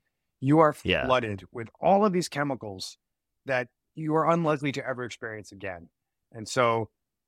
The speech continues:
Speaker 1: if you're not aware of that, if you think that that, like, intense passion and curiosity and, like, everything you say is fascinating, and I wanna spend endless time with you, and you couldn't possibly make me upset, you think that's gonna last.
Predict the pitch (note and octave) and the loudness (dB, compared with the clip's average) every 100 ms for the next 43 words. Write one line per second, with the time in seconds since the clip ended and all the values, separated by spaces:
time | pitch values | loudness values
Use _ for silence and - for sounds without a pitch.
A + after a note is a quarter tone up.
0 | _ - C#3 D#3 D3+ C3+ C#3 G#3+ D#3 G#2 | _ -8 -2 2 2 4 4 4 4 2
1 | G#2 G#2 G#2+ G#2+ A#2+ - C#3 B2 A#2 - | -4 -6 -8 -10 -12 -8 -10 -6 -6 -6
2 | A2 G#2+ G#2+ - A#2+ - C3+ B2+ - - | -8 -8 -12 -12 -16 -8 -6 -4 -6 -14
3 | _ _ - D3 C3+ - C3 A#2 G#2 G2 | _ _ -4 0 0 0 -4 -6 -12 -16
4 | _ _ - - E3+ C#3+ B2+ B2 - B2 | _ _ -10 0 4 4 4 2 -2 -6
5 | A2+ G#2+ G2+ _ _ _ - G#2+ G#2+ G2+ | -6 -8 -12 _ _ _ -10 -6 -6 -4
6 | A2 G#2+ C#3 C3 C3 A#2 B2+ A2 - C#3 | -4 -2 0 2 2 2 -2 -4 -4 -4
7 | A#2+ A#2+ G2+ G2+ G#2 A#2+ - B2+ D3+ C#3 | -4 -8 -6 -4 -2 -2 -2 0 0 0
8 | - C#3+ C#3 A2 G#2+ G2+ G#2 G#2 E3+ C3+ | 0 2 2 0 -2 -4 -4 -4 -2 -2
9 | D3+ D3 C#3 B2+ A#2 A#2 A2 - C3 A2+ | -4 0 2 2 0 -6 -6 0 0 0
10 | C3+ C3+ C#3 - A2+ D3+ C3+ A2+ - | -4 2 2 2 2 4 4 0 -8